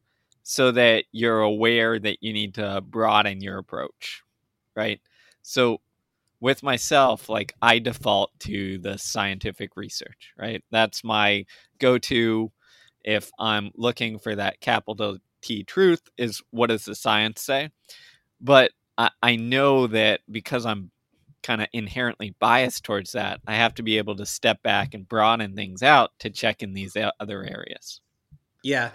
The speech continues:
Speaker 2: and I think I'm pretty balanced personally. Like, I don't think I have a default. I think I read the most in, like, philosophy, and,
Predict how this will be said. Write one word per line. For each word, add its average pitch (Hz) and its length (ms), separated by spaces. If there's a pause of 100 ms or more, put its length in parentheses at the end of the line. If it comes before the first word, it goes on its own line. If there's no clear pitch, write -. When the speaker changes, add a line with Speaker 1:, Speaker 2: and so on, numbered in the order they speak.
(300)
Speaker 2:
and 208 120
I 233 280
think 220 240
I'm 190 120
pretty 170 220
balanced 127 500
personally. 101 640
Like, 123 140
I 131 100
don't 135 180
think 131 180
I 120 80
have 113 200
a 107 40
default. 104 640 (480)
I 135 60
think 160 180
I 139 60
read 123 380
the 175 60
most 175 640 (240)
in, 120 380 (160)
like, 110 260
philosophy, 131 840 (920)
and, 131 560